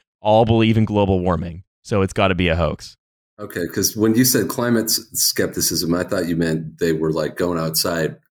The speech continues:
Speaker 2: you know, licking their finger a little bit, putting it up in the air and being like, "This is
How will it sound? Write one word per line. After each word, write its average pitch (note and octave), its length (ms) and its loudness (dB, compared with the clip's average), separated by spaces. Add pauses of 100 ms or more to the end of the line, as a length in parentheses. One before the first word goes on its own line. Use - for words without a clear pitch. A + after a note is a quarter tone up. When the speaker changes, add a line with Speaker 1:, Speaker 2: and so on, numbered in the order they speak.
(160)
Speaker 2:
you F2+ 80 -8
know, D#2 240 -6
licking G2 320 -2
their E2+ 140 2
finger G2 260 0
a F2+ 80 2
little F2 180 2
bit, E2 280 -4 (200)
putting F#2 180 -4
it F2 60 0
up E2 160 -4
in E2+ 140 -2
the F2 160 0
air F#2 200 2
and E2 120 -2
being E2 140 0
like, D#2 300 -4
"This F2 180 -6
is - 160 -8